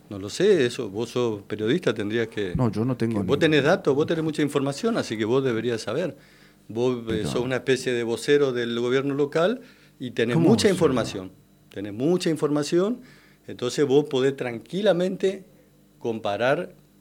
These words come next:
Speaker 1: y, y evaluar
Speaker 2: Yo
Speaker 1: de
Speaker 2: soy
Speaker 1: dónde
Speaker 2: periodista,
Speaker 1: viene.
Speaker 2: tengo mi línea editorial, tengo mi pensamiento, pero en primer lugar
Speaker 1: ¿Vos
Speaker 2: soy
Speaker 1: sos peronista?
Speaker 2: periodista, claro que sí.
Speaker 1: Ah, bueno,
Speaker 2: ¿Vos
Speaker 1: bienvenido,
Speaker 2: qué, sos
Speaker 1: entonces.
Speaker 2: escribano? ¿Vos
Speaker 1: ¿Eh?
Speaker 2: sos escribano?
Speaker 1: Sí.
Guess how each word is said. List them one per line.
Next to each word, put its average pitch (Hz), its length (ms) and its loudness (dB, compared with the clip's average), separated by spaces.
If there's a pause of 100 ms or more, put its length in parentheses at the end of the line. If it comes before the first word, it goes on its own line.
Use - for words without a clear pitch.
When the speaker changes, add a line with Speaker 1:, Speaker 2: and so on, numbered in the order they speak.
(680)
Speaker 1:
y, 107 320 -8
y 110 200 -6
evaluar 120 720 2
Speaker 2:
Yo 226 100 6
Speaker 1:
de - 60 4
Speaker 2:
soy 233 100 6
Speaker 1:
dónde 117 280 8
Speaker 2:
periodista, 135 460 8
Speaker 1:
viene. 110 120 2
Speaker 2:
tengo 156 240 8
mi 139 100 6
línea 131 300 8
editorial, 127 420 6
tengo 127 200 6
mi 120 100 8
pensamiento, 117 580 6
pero 107 220 2
en 98 80 2
primer 98 300 2
lugar 104 200 4
Speaker 1:
¿Vos 143 120 6
Speaker 2:
soy 156 60 4
Speaker 1:
sos 131 40 6
peronista? 131 300 6
Speaker 2:
periodista, 135 340 4
claro 196 340 -2
que 104 120 -4
sí. 90 340 -10
Speaker 1:
Ah, 294 480 0
bueno, 170 280 2
Speaker 2:
¿Vos 117 100 -2
Speaker 1:
bienvenido, 123 280 6
Speaker 2:
qué, 160 140 8
sos 156 120 6
Speaker 1:
entonces. 135 240 10
Speaker 2:
escribano? 139 540 6 (640)
¿Vos 117 80 4
Speaker 1:
¿Eh? 147 60 6
Speaker 2:
sos 202 100 8
escribano? 156 560 6
Speaker 1:
Sí. 175 340 -2